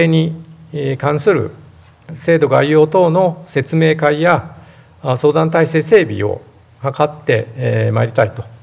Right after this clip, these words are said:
考えております。えー、地域包括ケアシステムの中で、えー、事業者連絡会をどのように機能させていくかにつきましては、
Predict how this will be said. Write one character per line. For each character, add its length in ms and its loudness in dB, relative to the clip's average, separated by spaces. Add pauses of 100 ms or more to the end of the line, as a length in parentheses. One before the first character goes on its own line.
考 100 -4 (140)
え 60 -2
て 100 -6
お 80 -2
り 80 -6
ま 120 0
す。 220 -14 (880)
え 80 -2
ー、 40 -2
地 140 -6
域 140 0
包 100 6
括 200 2
ケ 100 4
ア 60 6
シ 140 -4
ス 100 -12
テ 100 0
ム 80 2
の 100 0
中 340 0
で、 360 2 (200)
え 100 -2
ー、 20 0
事 140 -4
業 140 2
者 160 2
連 160 0
絡 220 0
会 300 2
を 180 -6
ど 140 -2
の 120 6
よ 120 10
う 40 6
に 240 -2 (120)
機 100 -8
能 140 0
さ 140 -2
せ 120 -10
て 100 -4
い 100 -6
く 100 -20
か 380 -2 (180)
に 180 -8
つ 100 -20
き 100 -10
ま 120 0
し 80 -10
て 100 0
は、 380 2